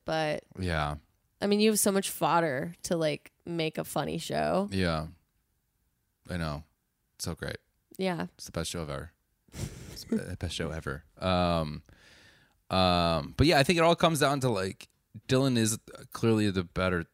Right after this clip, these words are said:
Speaker 2: choice, but he's just being too thirsty about it. Right?
Speaker 1: I think Hannah's in a, a situation where it's like,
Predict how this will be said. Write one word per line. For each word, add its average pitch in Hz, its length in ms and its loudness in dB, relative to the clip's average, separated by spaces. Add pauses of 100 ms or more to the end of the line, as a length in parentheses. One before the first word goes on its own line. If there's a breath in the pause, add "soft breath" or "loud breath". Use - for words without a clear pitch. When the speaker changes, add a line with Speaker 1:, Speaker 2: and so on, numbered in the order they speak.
(120)
Speaker 2:
choice, 98 540 -2
but - 80 -6
he's 110 100 -2
just 117 140 -4
being 120 120 -4
too 113 120 -4
thirsty 117 320 -2
about - 240 -12
it. - 60 -20 (680 soft breath)
Right? 156 260 -2 (680)
Speaker 1:
I 214 80 2
think 233 340 0
Hannah's 202 440 2
in 196 100 0
a, 185 520 -2
a 185 40 2
situation 180 600 0
where 170 100 0
it's 170 160 -4
like, 185 220 -4